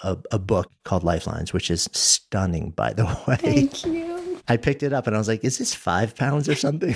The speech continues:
Speaker 1: <laughs> I was like,
Speaker 2: I know.
Speaker 1: "It's kind of breathtaking." Um, and also along, along with, um, a platform that goes along with it, and which really is, you know, so it's,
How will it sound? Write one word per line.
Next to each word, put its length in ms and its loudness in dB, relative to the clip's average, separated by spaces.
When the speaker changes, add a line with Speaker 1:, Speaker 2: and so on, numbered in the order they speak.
Speaker 1:
<laughs> 60 -8
I 60 -2
was 260 -6
like, 220 -2
Speaker 2:
I 360 2
know. 160 -2
Speaker 1:
"It's 180 2
kind 240 -2
of 100 -2
breathtaking." 880 -2
Um, 440 2
and 180 2
also 640 0
along, 560 2
along 460 2
with, 280 -2
um, 400 0
a 60 -6
platform 520 -2
that 160 -8
goes 180 -2
along 240 2
with 120 -4
it, 200 -2
and 360 0
which 340 -2
really 500 0
is, 400 -2
you 100 0
know, 60 4
so 200 2
it's, 100 -2